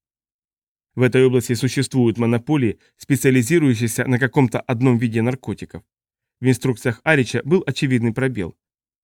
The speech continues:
Он ничего не сказал о монополиях и методах их работы. По мере того, как Макки вникал в действо, он все яснее понимал, зачем оно было организовано. Брой отказался поверить сообщению Хэви.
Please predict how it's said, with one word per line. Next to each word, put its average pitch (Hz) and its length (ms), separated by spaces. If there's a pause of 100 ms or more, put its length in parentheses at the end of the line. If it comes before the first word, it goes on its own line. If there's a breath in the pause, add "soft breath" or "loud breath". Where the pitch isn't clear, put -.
(540)
Он 214 140
ничего 151 300
не 135 80
сказал 127 380
о 131 60
монополиях 120 680
и 135 80
методах 120 480
их 117 160
работы. 110 440 (840)
По 135 80
мере 120 320
того, 123 240
как 110 200
Макки 123 420
вникал 120 440
в 113 120
действо, 113 460 (220)
он 220 120
все 185 140
яснее 139 400
понимал, 127 460
зачем 127 440
оно 123 180
было 120 220
организовано. 117 840 (1000)
Брой 156 220
отказался 135 500
поверить 120 380
сообщению 110 520
Хэви. 92 380